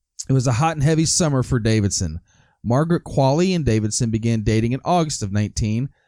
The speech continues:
the couple was spotted on a romantic outing in Venice, Italy, while the actress was in town promoting her film Seberg, which screened at the Venice Film Festival. But the ninety-day expiration date on this relationship was up, and she and Davidson broke up that October.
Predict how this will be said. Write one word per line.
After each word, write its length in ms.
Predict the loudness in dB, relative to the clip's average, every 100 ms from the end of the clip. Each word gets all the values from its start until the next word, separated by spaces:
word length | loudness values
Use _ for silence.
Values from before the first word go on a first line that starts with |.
| _
the 80 | -4
couple 280 | -2 0 0
was 120 | 0
spotted 420 | 0 0 0 0 0
on 120 | 0
a 40 |
romantic 540 | 0 0 2 0 0 -2
outing 340 | 0 0 0
in 100 | 0
Venice, 380 | 0 0 0 0
Italy, 440 | -2 0 0 0 -6 _ -4
while 120 | -2
the 100 | 0
actress 380 | 0 0 -2 0
was 120 | -2
in 100 | 0
town 300 | 0 2 2
promoting 360 | 0 0 2 2
her 120 | 0
film 360 | 0 0 2
Seberg, 640 | 0 -2 0 0 0 -2 -4 -16 _
which 160 | -6 -6
screened 380 | -4 -2 -2
at 60 | -2
the 80 | -4
Venice 340 | 0 0 -2
Film 260 | -2 -2 -2
Festival. 520 | -4 -4 -8 -12 -14 _ _ _ -8
But 80 | -4
the 80 | 0
ninety-day 420 | 2 2 2 2
expiration 560 | 2 0 0 0 0 0
date 180 | 0 2
on 120 | 2
this 220 | 2 2
relationship 580 | 2 2 0 -2 -2 0
was 160 | 2 2
up, 260 | 2 -2 -10 _
and 100 | -6
she 180 | -2 0
and 120 | 2
Davidson 420 | 2 0 0 0
broke 260 | 2 0 2
up 160 | 0 0
that 160 | 2
October. 560 | 0 0 2 2 0